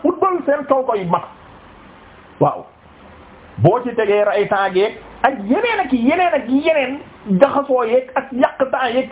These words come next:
ak leneen ak yeneen. Ñu ne la léegi lii dara new ci, doo bàyyi wax lu amul. Waaw. Yoo xam ne gars yi duñ ci sàmmonteeg dara. Luy tax mu tane.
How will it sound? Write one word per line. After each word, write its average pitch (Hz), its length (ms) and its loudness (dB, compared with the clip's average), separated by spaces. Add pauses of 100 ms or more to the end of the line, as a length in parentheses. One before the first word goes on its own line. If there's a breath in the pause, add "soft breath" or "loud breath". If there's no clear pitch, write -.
ak 466 160 0
leneen 370 380 0
ak 277 100 0
yeneen. 190 320 -2 (760)
Ñu 180 140 4
ne 208 120 2
la 196 100 0
léegi 190 260 0
lii 175 160 2
dara 165 160 2
new 139 240 -2
ci, 139 60 0
doo 190 140 2
bàyyi 160 200 0
wax 165 120 -2
lu 160 80 -2
amul. 123 220 -4 (760)
Waaw. 127 200 4 (680)
Yoo 220 180 6
xam 262 180 -2
ne 262 80 2 (100)
gars 240 240 2
yi 226 60 -6
duñ 240 140 -10
ci 269 120 0
sàmmonteeg 254 640 0
dara. 233 320 0 (920)
Luy 262 220 4
tax 254 160 0
mu 233 140 -2
tane. 190 180 0